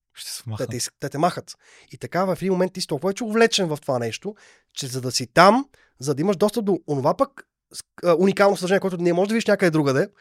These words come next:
Speaker 2: което е само вътре, за да си вътре и ти трябва да произвеждаш. И така тази спирала вече се затваря и ти си се вече тотално отишъл в, а, момента, в който искаш, не искаш, ти, желанието ти е то-,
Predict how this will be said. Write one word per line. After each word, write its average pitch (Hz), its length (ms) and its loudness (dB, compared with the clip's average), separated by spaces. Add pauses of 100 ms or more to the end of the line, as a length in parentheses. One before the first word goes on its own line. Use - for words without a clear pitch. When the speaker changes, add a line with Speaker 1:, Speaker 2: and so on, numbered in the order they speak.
Speaker 2:
което 165 160 -2
е 139 40 -2
само 208 220 4
вътре, 170 320 4 (540)
за 143 80 2
да 156 60 2
си 147 120 -4
вътре 226 240 0 (180)
и 160 80 -8
ти 202 100 -10
трябва 180 140 -4
да 165 100 -8
произвеждаш. 131 580 -4 (200)
И 131 80 -14
така 175 280 -4
тази 160 240 -6
спирала 151 280 -2
вече 147 160 -4
се 131 60 -10
затваря 135 420 -4 (360)
и 131 80 -14
ти 165 120 -10
си 175 180 -6
се 143 300 -6
вече 151 260 -6
тотално 156 380 -2
отишъл 170 360 -8
в, - 120 -14
а, 143 60 -6
момента, 156 320 -6
в - 40 -16
който 160 300 -6 (360)
искаш, - 280 -12
не 160 40 -10
искаш, 156 220 -12
ти, 160 200 -14 (240)
желанието 139 380 -8
ти - 100 -12
е 120 40 -12
то-, - 140 -16